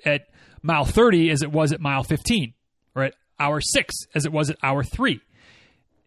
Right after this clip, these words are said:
The only way to really test those things, or at least to get an idea,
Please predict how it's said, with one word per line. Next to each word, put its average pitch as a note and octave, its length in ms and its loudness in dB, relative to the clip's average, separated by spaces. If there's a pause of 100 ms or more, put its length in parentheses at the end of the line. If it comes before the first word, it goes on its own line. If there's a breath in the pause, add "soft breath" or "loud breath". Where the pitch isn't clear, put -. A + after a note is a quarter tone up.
(320)
The E3+ 140 -4
only G#3+ 280 2
way G#3+ 120 4
to F#3 80 4
really F3+ 200 4
test - 340 -2
those F#3 260 4
things, F#3 420 2
or F3+ 60 2
at F3+ 60 2
least G#3 160 2
to G#3 60 0
get F#3+ 120 4
an F3 60 2
idea, F3 540 4